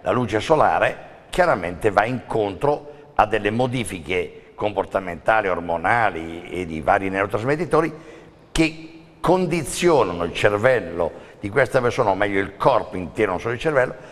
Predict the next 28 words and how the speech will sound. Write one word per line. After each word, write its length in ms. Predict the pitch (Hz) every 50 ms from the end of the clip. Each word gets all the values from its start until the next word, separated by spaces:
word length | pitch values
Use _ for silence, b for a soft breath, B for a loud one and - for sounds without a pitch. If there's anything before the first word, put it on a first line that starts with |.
| B B B B
a 320 | - 143 151 160 - - - - 107
dormire, 560 | 107 147 131 117 110 101 82 69 67 73 87
a 60 | 92
iniziare 380 | 95 98 92 - - 95 92 87
a 20 |
dormire. 280 | 87 78 78 82 85 - B B B B B B
E 160 | - 151 147 -
questo 760 | - 185 175 - - - - 123 113 107 104 110 - - - -
è 420 | 101 107 104 104 104 - - - - - - - - - - - - - - - - -
il, 100 | 92 104 -
il 120 | - 104 104
ciclo 320 | - - 160 139 127 131
fondamentale. 880 | 117 - 120 110 101 104 104 101 95 87 71 - 82 73 67 64 67 - B B B B B B
Su 260 | - - 147 123 -
questo 380 | - 208 202 - - - 135
ciclo 320 | 107 - - 165 147 135 127
circadiano 640 | - 110 107 - - 104 95 101 110 113 104 95
dato 240 | 80 90 101 - 107
dalla, 280 | 95 92 85 85 82 82
dalla 240 | 78 78 80 82 76 73
ci-, 160 | - - 90 -
dalla 400 | - - 85 85 80 76 76 71 - B B B B B B B B B
ciclicità 880 | B - - 101 110 107 - - 107 95 78 - 113 107 92 82 73 -
del 160 | - 80 82 87
giorno 240 | 87 107 131 123 113
e 20 |
della 180 | 113 127 147 156
notte 560 | 147 123 110 - - - - - - - -